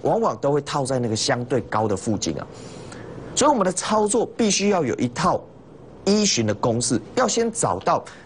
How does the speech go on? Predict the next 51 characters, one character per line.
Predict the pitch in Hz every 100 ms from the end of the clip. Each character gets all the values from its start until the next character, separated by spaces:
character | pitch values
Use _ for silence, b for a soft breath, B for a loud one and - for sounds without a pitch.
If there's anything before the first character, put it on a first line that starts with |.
| B
资 | 226 240
金 | 220 226
在 | 208 196
买 | 123 95
的 |
股 | 98 -
票， | 123 - -
然 | 135
后 | 170 185 -
回 | - 120
档 | 143 101
的 | 95
时 | 98
候 | 120
再 | - 127
去 | 123
做 | 127 117
布 | - 156 107
局 | -
的 | 90
动 | 101 98
作。 | 90 95 - B B B - - - - - - B B
那 | 240 277
玉 | 277
晶 | 233 247
光 | 226 220
呢， | 196 170 - - - - - - -
它 | 254
因 | 277 294
为 | 262
收 | 226 240 233
到 | 233 226
了 | 170
苹 | - 123 156
果 | 101
的 |
订 | 95 139 98
单， | 95 85 - - - - - - - - - - - -
它 | - 254
这 | 320
一 | 226
次 | 247 208
切 | - - 220 220
入 | 220
了 | 160
后 | 135 208 185
镜 | 143 185 120
头， | - 85
对 | 117
不 |
对？ | 113